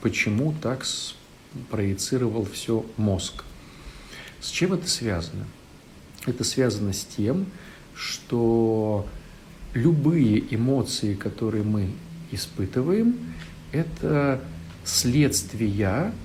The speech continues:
а не причина. Вот с этим тоже получается, э, сложновато, но, э, можно разобраться. Причём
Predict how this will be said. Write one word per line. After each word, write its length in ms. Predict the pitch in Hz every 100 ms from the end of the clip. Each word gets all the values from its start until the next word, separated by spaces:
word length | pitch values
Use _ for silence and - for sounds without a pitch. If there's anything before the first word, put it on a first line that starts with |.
| - - - - - - - - -
а 120 | 127
не 160 | 143 147
причина. 680 | - 127 - - 110 90 85 - - - - - - - - - - - - -
Вот 160 | 110 - -
с 180 | - 175
этим 240 | 175 117
тоже 320 | - 151 107
получается, 1160 | 101 110 107 104 - 113 101 101 - 107 98 92 - - - -
э, 420 | - - 104 95
сложновато, 920 | - 117 104 113 127 214 247 - 92 - - - -
но, 760 | 117 113 127 160 185 190 185 - - - -
э, 260 | 104 101 101
можно 380 | 110 151 135 127
разобраться. 680 | 120 113 123 120 101 - -
Причём 380 | - 110 - -